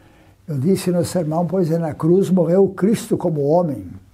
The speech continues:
E o Walter Govert, que era o mais velho deles, dos, dos fundadores aqui, ele me disse no sermão, "Você tem certeza do que você disse?" Eu digo, "Eu tenho." "Bom", diz ele,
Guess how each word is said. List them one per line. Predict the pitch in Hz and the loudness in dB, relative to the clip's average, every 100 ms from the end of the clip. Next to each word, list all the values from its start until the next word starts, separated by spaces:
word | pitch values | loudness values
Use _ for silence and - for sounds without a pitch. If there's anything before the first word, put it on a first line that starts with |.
| _ _ _ _ - - - _ | _ _ _ _ -20 -20 -20 _
E | 165 | 0
o | 151 | 0
Walter | 120 160 247 240 170 | 2 2 2 2 0
Govert, | 135 190 202 143 - | 2 2 2 -2 -4
que | 156 | -6
era | 135 | -6
o | 127 | -4
mais | 143 143 | -2 -2
velho | 117 156 160 | 0 0 0
deles, | 127 147 156 | 0 -2 -2
dos, | 131 107 | -6 -10
dos | - 123 - - _ | -10 -14 -14 -20 _
fundadores | - 165 165 131 123 160 165 135 | -8 -2 0 0 0 2 2 -2
aqui, | 135 143 139 127 - 190 147 - _ - - - - _ _ _ _ _ _ | -4 -4 -6 -6 -12 -20 -20 -20 _ -20 -20 -20 -20 _ _ _ _ _ _
ele | 156 151 | -6 -2
me | 151 147 | -2 0
disse | 139 156 156 | 0 0 -2
no | 160 147 | -4 -4
sermão, | - 151 135 151 151 131 - _ _ _ _ _ _ _ _ _ _ | -4 -2 0 0 0 -4 -10 _ _ _ _ _ _ _ _ _ _
"Você | _ - 143 | _ -6 -4
tem | 180 190 | 0 0
certeza | - 160 131 165 202 196 | 0 -2 0 2 2 2
do | 170 | -2
que | 147 156 | -2 -4
você | 143 - 143 | -4 -6 -4
disse?" | 120 180 180 180 | -2 -2 -2 -8
Eu | |
digo, | 135 123 | -8 -6
"Eu | 131 156 | -6 -6
tenho." | - 196 139 104 98 - _ _ _ _ _ _ _ _ _ _ - - _ - - | -4 -2 -4 -8 -16 -20 _ _ _ _ _ _ _ _ _ _ -20 -20 _ -20 -6
"Bom", | 143 156 | -2 0
diz | 131 123 | 0 -2
ele, | 131 123 113 | -2 -4 -6